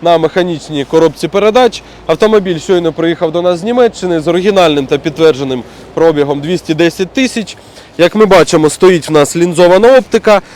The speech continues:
є в нас протитуманні фари, скло автомобіля в круг все оригінальне, включаючи лобове, на таких оригінальних титанових дисках, на літній гумі Michelin. Є в нас безключовий доступ на всіх дверях,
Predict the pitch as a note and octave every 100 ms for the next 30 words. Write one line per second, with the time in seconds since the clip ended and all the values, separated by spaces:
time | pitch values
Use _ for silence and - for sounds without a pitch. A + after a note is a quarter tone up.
0 | - - D#3 F#3+ E3+ D3 - E3 E3+ F3
1 | F#3 F3+ F3 F#3+ G3+ C4 B3 G#3 F#3 -
2 | - - - A3+ A#3 F#3 - E3+ E3+ D#3+
3 | E3+ D3 - F#3 E3 - E3+ D#3+ D#3 E3+
4 | E3 D#3 C#3 B2 - E3 C#3+ D#3 C#3+ C#3+
5 | D#3+ F#3 A#3 C4 C4 A3+ - - - -
6 | - D#3 D#3 F#3+ G3 D#3+ - D#3+ E3+ F3+
7 | F#3 E3+ D#3+ D3 E3+ D#3 F3+ F#3+ G3+ G3
8 | C4+ - F#3+ - D#3+ E3+ E3 D3 D3 F#3
9 | D#3+ C3+ C3+ B2 A2+ G2 - _ - _
10 | _ _ _ _ _ C#3 F#3+ F3+ D#3 C3+
11 | D#3+ - E3+ - E3 D3 D3 D3 - A#2+
12 | - C3+ C3+ C#3+ B2+ C#3+ F#3+ A#3+ A#3